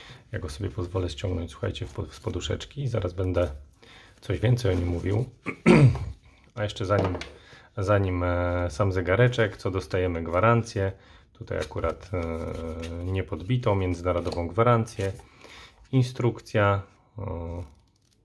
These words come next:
brak języka polskiego, ale ona też przy kwarcowym zegarku do niczego nam nie będzie potrzebna. I słuchajcie, model. E, model tego Timexa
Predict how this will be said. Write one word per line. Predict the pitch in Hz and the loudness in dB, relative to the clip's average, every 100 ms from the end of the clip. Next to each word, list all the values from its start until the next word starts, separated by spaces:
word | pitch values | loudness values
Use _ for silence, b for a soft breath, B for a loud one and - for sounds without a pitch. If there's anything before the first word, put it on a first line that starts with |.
| _ _ 90 | _ _ -2
brak | 92 90 - | 0 0 -4
języka | 85 90 92 87 | -6 -6 -6 -8
polskiego, | 90 - - 123 98 87 | -8 -6 0 0 2 0
ale | 82 | 0
ona | 85 82 | -2 -4
też | - 101 | -4 -6
przy | - - | -6 -10
kwarcowym | - 98 - 87 87 | -6 -6 -4 -4 -2
zegarku | 90 92 92 95 | 0 0 0 -2
do | 87 | -4
niczego | 85 98 90 | -2 -4 -2
nam | 90 87 | -2 -2
nie | 85 | -2
będzie | 90 98 | -4 -4
potrzebna. | - - 120 113 | -8 -4 2 2
I | 110 123 | 2 -2
słuchajcie, | 123 104 - 98 - 90 87 B B B B B B B B | -2 -2 2 2 2 -2 -2 B B B B B B B B
model. | 110 107 87 - - - 101 95 | 6 6 6 -2 -6 -10 -6 -4
E, | 98 | -2
model | 110 135 135 | 0 0 0
tego | 123 107 | -2 -2
Timexa | 101 95 120 123 | -2 0 0 -2